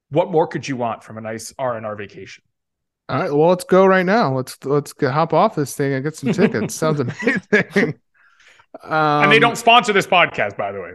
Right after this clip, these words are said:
Speaker 1: That's just a, a, a g-, a, a pure, I've been there and I love, like, good review for me and well worth doing.
Speaker 2: I mean,
Speaker 1: <laughs>
Speaker 2: I wish they did. Um, some
Speaker 1: <laughs> Yeah,
Speaker 2: headlines so
Speaker 1: right.
Speaker 2: far,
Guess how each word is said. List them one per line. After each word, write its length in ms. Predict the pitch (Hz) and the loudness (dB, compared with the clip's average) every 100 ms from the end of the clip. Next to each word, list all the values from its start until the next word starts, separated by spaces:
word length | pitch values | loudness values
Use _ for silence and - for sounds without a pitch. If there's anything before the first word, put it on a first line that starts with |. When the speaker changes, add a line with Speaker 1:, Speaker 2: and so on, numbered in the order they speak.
| _ | _
Speaker 1:
That's 220 | 139 135 - | -2 -2 0
just 240 | 156 - | -4 0
a, 460 | 139 131 135 131 143 | 0 2 -2 -4 -6
a, 40 | |
a 20 | |
g-, 220 | 110 - - | -6 -4 -2
a, 200 | 147 131 135 | 0 -2 -4
a 40 | |
pure, 440 | 123 - 196 196 190 | -8 -2 4 4 4
I've 180 | 151 127 | 2 0
been 180 | 156 | 0
there 100 | 156 | 4
and 100 | 135 | 4
I 60 | 123 | 4
love, 360 | 120 147 170 151 | 2 0 0 -2
like, 180 | 160 | -6
good 160 | - 165 | -2 -2
review 360 | 151 131 127 123 | -2 -6 -8 -8
for 180 | 131 | -10
me 180 | 113 107 | -12 -10
and 120 | 107 | -8
well 160 | 110 107 | -4 -4
worth 220 | 104 98 | -6 -14
doing. 220 | - 90 _ _ _ _ _ _ _ 131 | -18 -20 _ _ _ _ _ _ _ -6
Speaker 2:
I 140 | 127 | -4
mean, 540 | 123 123 123 120 107 _ _ | -4 -4 -4 -6 -8 _ _
Speaker 1:
<laughs> 180 | - - | -18 -6
Speaker 2:
I 100 | 135 | -2
wish 220 | 147 - | -2 -2
they 100 | 123 | -4
did. 380 | 123 214 - - - | -2 -4 -4 -14 -14
Um, 720 | 127 120 110 107 104 117 87 127 | -8 -4 -2 -4 -6 -10 -12 -6
some 180 | 147 | -2
Speaker 1:
<laughs> 20 | 147 | 2
Yeah, 60 | |
Speaker 2:
headlines 420 | 214 247 233 226 | 2 4 2 2
so 160 | - 202 | 4 2
Speaker 1:
right. 100 | 185 | 2
Speaker 2:
far, 160 | 180 | -2